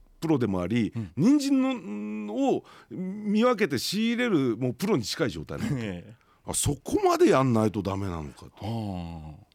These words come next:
Speaker 1: で、さらに面白いのが、
Speaker 2: ええ。
Speaker 1: 先代の社長が言った言葉があるらしいんです。
Speaker 2: はい。
Speaker 1: 「飛び石は打つな」。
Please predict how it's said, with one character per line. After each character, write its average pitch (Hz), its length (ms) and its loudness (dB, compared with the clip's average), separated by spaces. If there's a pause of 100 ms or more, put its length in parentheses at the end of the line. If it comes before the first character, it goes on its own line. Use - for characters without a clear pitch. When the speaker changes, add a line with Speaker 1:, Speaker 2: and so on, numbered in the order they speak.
Speaker 1:
で、 98 80 -10
さ - 140 -2
ら 226 80 2
に 143 80 2
面 87 160 0
白 98 200 0
い 82 40 0
の 69 100 -6
が、 76 240 0
Speaker 2:
え 135 100 -2
え。 - 60 -12 (220)
Speaker 1:
先 240 420 0
代 233 200 4
の 220 100 0
社 180 160 0
長 190 160 0
が 165 80 2
言 110 80 -2
っ - 20 -14
た 151 120 -2
言 139 100 -4
葉 139 180 -2
が 78 120 -6
あ 71 40 -6
る 69 120 -10
ら 69 80 -6
し - 100 -12
い - 40 -12
ん - 40 -14
で - 80 -20
す。 - 180 -20
Speaker 2:
は 160 140 -4
い。 - 140 -12 (360)
Speaker 1:
「飛 151 200 2
び 240 220 6
石 - 200 0
は 165 140 4
打 127 140 -2
つ - 140 -10
な」。 71 120 -12